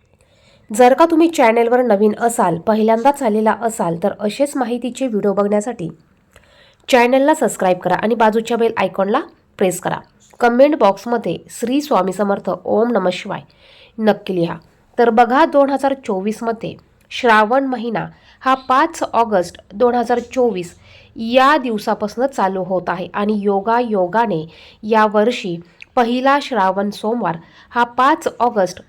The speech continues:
दोन हजार चोवीस या दिवशी आलेला आहे. दोन हजार चोवीसमध्ये आपल्याला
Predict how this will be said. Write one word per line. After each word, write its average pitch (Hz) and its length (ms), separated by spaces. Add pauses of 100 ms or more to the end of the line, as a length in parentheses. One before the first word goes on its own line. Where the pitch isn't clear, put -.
दोन 214 180
हजार 214 260 (140)
चोवीस 190 360 (380)
या 233 260
दिवशी 233 400
आलेला 180 300
आहे. 165 200 (560)
दोन 262 200
हजार 302 260 (140)
चोवीसमध्ये 254 800 (100)
आपल्याला 220 360